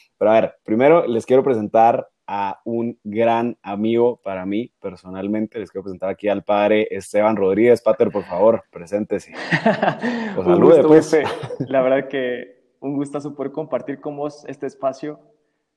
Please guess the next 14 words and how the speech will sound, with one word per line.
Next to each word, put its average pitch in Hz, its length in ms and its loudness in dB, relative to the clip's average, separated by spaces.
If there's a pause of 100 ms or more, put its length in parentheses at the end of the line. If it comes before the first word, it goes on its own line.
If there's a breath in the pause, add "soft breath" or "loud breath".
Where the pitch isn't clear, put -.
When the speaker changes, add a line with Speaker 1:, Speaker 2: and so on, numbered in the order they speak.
(120)
Speaker 2:
eh, 113 480 -12
y 120 640 -10
algo 143 400 0
que, 110 640 -4
que 113 100 -4
se 127 140 0
ha 127 60 4
dado 131 220 2
gratis 127 640 -2
y 120 120 -14
poderlo 123 360 -10
compartir 120 460 -10
gratis, 120 460 -10
¿no? 123 160 -20